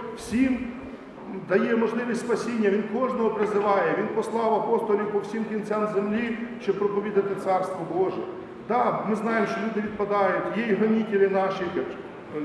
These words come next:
люди відпадають, падаючи в гріхах, але православна людина любить всіх, молиться за всіх, за род людський, да і за гонітелів наших, тому що іменно в цій любові, каже, ми отримуємо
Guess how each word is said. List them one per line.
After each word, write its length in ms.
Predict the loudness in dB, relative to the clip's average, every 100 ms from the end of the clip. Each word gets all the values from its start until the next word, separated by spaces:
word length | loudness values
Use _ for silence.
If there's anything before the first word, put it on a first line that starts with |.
| -4 -4
люди 220 | -2 -2
відпадають, 600 | -4 -2 0 4 4 4 2
падаючи 400 | 0 0 -2 2
в 60 |
гріхах, 600 | 2 2 2 4 4 2 -4 -8 -6
але 300 | -2 2 2
православна 800 | 2 0 0 2 2 2 2 0
людина 400 | 4 4 4 0 -4 -8 -6 -6
любить 260 | -2 -4
всіх, 380 | -6 -6 -2 -2 -4 -4 2
молиться 360 | 4 4 4
за 140 | 2 0
всіх, 380 | 0 -2 -2 -2 2
за 80 |
род 180 | 4 4 2 -2
людський, 460 | -6 -4 -2 -2 -2 0
да 60 |
і 140 | 0 0
за 140 | 2
гонітелів 520 | 2 2 2 2 0 2
наших, 360 | 0 0 0 -2
тому 180 | -2 0
що 140 | 0 0 -2 -6 -10 -4
іменно 240 | 0 2 2
в 60 |
цій 200 | 0 0
любові, 460 | 0 6 6 8 4 2
каже, 220 | 2 0 0 -4
ми 80 | -2
отримуємо 520 | 0 0 4 4 2